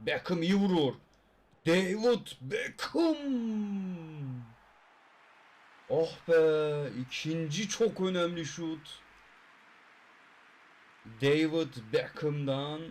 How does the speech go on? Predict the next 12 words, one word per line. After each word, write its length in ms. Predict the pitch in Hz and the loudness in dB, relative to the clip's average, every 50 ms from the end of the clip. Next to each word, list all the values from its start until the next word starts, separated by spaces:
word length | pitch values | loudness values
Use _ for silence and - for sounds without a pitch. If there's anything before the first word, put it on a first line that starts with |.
| - - - - - - - _ - | -16 -18 -20 -20 -20 -20 -20 _ -12
Ama 160 | 117 120 123 | -8 -6 -6
olmadı, 520 | 117 - 139 165 185 190 180 165 143 131 127 | -4 -2 -2 -2 -2 -2 -2 -2 -2 -2 -4
girmedi 540 | 123 131 165 196 190 180 165 147 135 120 120 | -4 -4 -4 -4 -4 -2 -4 -4 -4 -4 -6
ya. 400 | 117 113 110 110 107 107 110 113 | -4 -4 -2 -2 -2 -4 -4 -4
Direği 340 | 131 139 160 180 180 160 | -2 0 0 0 0 0
yaladı 320 | 156 196 202 196 185 160 156 | 0 0 0 0 -4 -4 -4
geçti 500 | 143 147 143 139 135 - - 143 143 - 131 | -2 -2 -2 -2 -4 -6 -8 -10 -10 -6 -2
adeta. 560 | 131 131 127 127 123 123 135 131 143 156 170 - - - _ _ _ _ _ _ _ _ _ _ _ _ _ _ _ _ _ _ _ _ _ _ _ _ _ _ _ _ - | 0 0 0 0 -2 -2 -2 -2 -2 -2 -6 -10 -14 -18 _ _ _ _ _ _ _ _ _ _ _ _ _ _ _ _ _ _ _ _ _ _ _ _ _ _ _ _ -6
Gole 220 | 110 117 131 143 | -2 -2 0 0
çak-, 340 | 143 - 160 151 - - _ | 0 0 -2 -2 -4 -8 _
çok 280 | - - 160 151 127 - | -4 -2 -2 -2 0 0
yaklaştık. 720 | 135 127 - - 127 120 117 - - 151 151 - - | 0 0 0 2 0 0 0 -2 -6 -10 -10 -12 -16